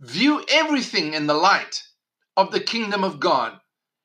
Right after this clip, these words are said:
And when you bring as a leader the kingdom, live the kingdom in lifestyle and in word to people, that's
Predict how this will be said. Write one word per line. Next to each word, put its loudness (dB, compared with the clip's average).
And 0
when 2
you 0
bring -2
as 0
a 6
leader 0
the -2
kingdom, 0
live 2
the -2
kingdom -2
in -4
lifestyle 2
and 2
in 0
word 4
to -4
people, -4
that's 2